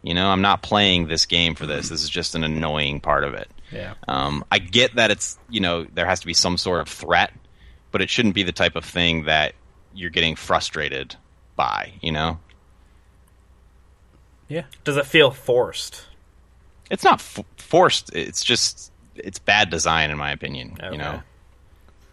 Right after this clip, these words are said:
Speaker 1: Every time I died, I, I wanted to scream. And it would suck because you'd, you'd, like,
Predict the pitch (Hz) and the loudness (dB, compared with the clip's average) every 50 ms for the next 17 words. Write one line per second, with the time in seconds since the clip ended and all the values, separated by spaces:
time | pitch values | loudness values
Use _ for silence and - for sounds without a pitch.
0 | - - - 113 117 117 123 120 117 107 98 95 92 87 78 80 80 76 76 73 | -20 -4 0 2 4 4 4 2 4 4 4 6 4 4 4 4 4 4 2 0
1 | 71 73 73 - - 71 71 71 69 64 - _ _ - - 87 80 76 69 67 | -2 -4 -6 -6 -6 -6 -4 -6 -8 -12 -18 _ _ -10 -6 -4 -4 -4 -6 -6
2 | 65 - - - 69 57 52 60 87 - - _ _ _ _ _ _ _ _ _ | -8 -10 -8 -8 -10 -12 -10 -14 -16 -16 -18 _ _ _ _ _ _ _ _ _
3 | _ - - - - - - - - - - - - - - - 135 143 160 165 | _ -20 -20 -20 -20 -20 -20 -20 -20 -16 -14 -14 -14 -12 0 4 6 6 6 6
4 | 160 - - 214 196 - - 156 - 160 131 131 139 143 123 117 104 - 131 143 | 4 4 4 4 4 4 0 0 2 2 0 0 -4 -6 -8 -10 -6 -2 -2 -2
5 | 127 117 104 _ - _ _ _ - 120 110 107 104 | -2 -4 -14 _ -20 _ _ _ -2 0 0 0 0